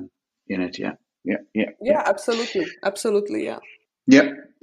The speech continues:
Speaker 1: Okay. I think now we are more or less, uh, at thirty minutes, Juliana. Do you want that we more or less have a summary, a management summary,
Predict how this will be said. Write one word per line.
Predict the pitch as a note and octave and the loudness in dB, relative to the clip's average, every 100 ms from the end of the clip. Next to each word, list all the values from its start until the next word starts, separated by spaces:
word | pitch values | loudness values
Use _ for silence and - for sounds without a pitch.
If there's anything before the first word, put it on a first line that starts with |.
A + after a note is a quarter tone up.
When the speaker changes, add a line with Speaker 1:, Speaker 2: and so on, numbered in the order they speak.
| - | 4
Speaker 1:
Okay. | D#3 F#3 E3+ - - | 4 8 6 6 4
I | F3 | 6
think | G#3+ A#3 G3 | 6 4 6
now | D3 E3+ | 8 8
we | E3+ D#3+ | 8 8
are | D3 C#3 | 8 8
more | C#3 C#3 C3+ | 8 8 8
or | B2+ | 8
less, | B2+ B2 - - - | 6 4 -2 -4 -4
uh, | A#2 A#2+ A2+ A2 G#2 G#2 G2+ G#2 - _ _ - | -2 2 4 4 4 4 0 -4 -16 _ _ -8
at | G#2 A2+ - - | -4 -4 -4 -8
thirty | - - C3 - E3 A2+ | 2 8 8 8 8 10
minutes, | F#2+ F#2 F2+ B2+ - - - - F#2 | 8 4 2 0 0 -2 -2 -2 -4
Juliana. | G2+ F#2+ F#2+ F#2 G#2+ - - - - - | 0 2 4 4 6 4 2 -10 -10 2
Do | F3 | 8
you | G3 | 10
want | E3 C#3+ D3+ D#3 - - - _ _ - | 10 10 8 6 0 -10 -16 _ _ -12
that | A#2+ C3 B2+ | 2 4 8
we | C3 B2+ B2+ | 8 8 6
more | B2+ C3 B2+ | 8 8 8
or | |
less | B2+ B2+ - - | 6 4 -2 -8
have | A#2+ B2+ | 0 4
a | A#2+ A#2+ A#2 - | 8 8 6 2
summary, | - - - C#3+ B2 G#2+ G#2 A2 | -4 0 8 10 10 8 4 8
a | |
management | A2+ C#3+ E3+ - D3+ C3+ | 10 10 8 6 8 8
summary, | C3 C#3+ C3 B2+ A#2+ A#2 A#2 | 8 8 10 10 10 8 6